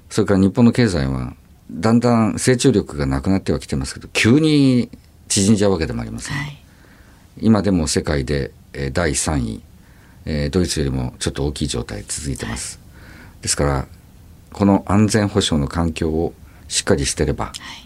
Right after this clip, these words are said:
Speaker 1: まあ大丈夫というだけのものを安倍外交というのは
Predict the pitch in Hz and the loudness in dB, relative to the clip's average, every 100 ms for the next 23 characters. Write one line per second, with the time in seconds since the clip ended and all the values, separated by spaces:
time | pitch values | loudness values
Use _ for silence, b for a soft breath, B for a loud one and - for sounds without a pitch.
0 | B B B B B B - - - 185 | B B B B B B -20 -12 0 2
1 | 180 90 92 92 87 71 73 76 78 82 | 4 2 0 2 0 0 0 0 0 2
2 | 123 101 90 92 82 95 101 - b b | 4 6 6 6 4 2 0 0 b b
3 | b b b b 67 71 76 - 78 69 | b b b b -2 0 -2 -2 -2 -2
4 | - 64 64 - 113 113 107 | -2 -6 -6 -8 -6 -8 -10